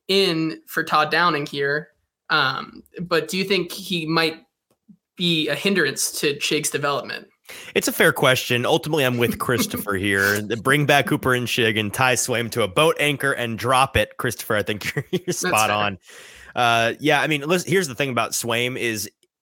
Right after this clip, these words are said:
Speaker 2: if they get rid of him, which I think that they will, but even if they don't, or even if they, e-, even when they do, um, I, they're going to replace him with another guy that's like Jeff Swaim.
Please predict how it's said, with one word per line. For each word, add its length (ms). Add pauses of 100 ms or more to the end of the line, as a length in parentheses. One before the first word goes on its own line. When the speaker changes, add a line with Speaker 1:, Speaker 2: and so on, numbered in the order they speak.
(180)
Speaker 2:
if 220
they 100
get 160
rid 140
of 80
him, 160
which 160
I 40
think 140
that 140
they 80
will, 340
but 180
even 200
if 100
they 140
don't, 340 (880)
or 100
even 180
if 80
they, 120
e-, 200
even 260
when 220
they 120
do, 440 (920)
um, 420 (120)
I, 260 (720)
they're 180
going 300
to 120
replace 380
him 60
with 160
another 240
guy 300
that's 220
like 480 (720)
Jeff 180
Swaim. 340